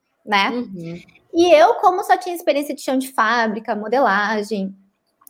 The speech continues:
Speaker 1: <clears throat> desculpa, agora eu tô com problemas técnicos aqui, peraí, deixa eu tomar.
Speaker 2: <laughs>
Speaker 1: Então, como eu tinha essa vivência mais técnica,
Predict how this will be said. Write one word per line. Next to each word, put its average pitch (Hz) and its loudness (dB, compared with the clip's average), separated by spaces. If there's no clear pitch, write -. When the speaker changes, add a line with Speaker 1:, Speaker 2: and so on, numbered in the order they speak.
Speaker 1:
<clears throat> 269 2
desculpa, 226 2
agora 220 4
eu 240 0
tô - -6
com 240 -6
problemas 220 -2
técnicos 202 -4
aqui, 190 -2
peraí, 196 -6
deixa 190 -8
eu - -20
tomar. 190 -12
Speaker 2:
<laughs> 208 -8
Speaker 1:
Então, 262 6
como 277 6
eu 311 4
tinha 330 -4
essa 302 -2
vivência 254 2
mais 220 0
técnica, 226 2